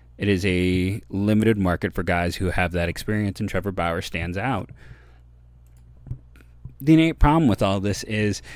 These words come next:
Philadelphia as a team has a really poor minor leagues. Uh, they've had several promotions.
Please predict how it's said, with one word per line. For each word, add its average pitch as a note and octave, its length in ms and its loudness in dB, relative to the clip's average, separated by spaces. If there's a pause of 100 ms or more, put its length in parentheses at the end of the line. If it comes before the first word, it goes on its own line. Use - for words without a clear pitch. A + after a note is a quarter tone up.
(300)
Philadelphia D#3+ 720 6
as A#2+ 160 6
a B2+ 60 4
team C3 600 6 (1400)
has C3 200 4
a A#2+ 100 6
really A2+ 540 6
poor G#2 420 8
minor F2+ 360 6
leagues. C2+ 440 -2 (580)
Uh, F2+ 260 4
they've G2+ 140 2
had G#2 180 2
several C3+ 440 8
promotions. F#2 840 8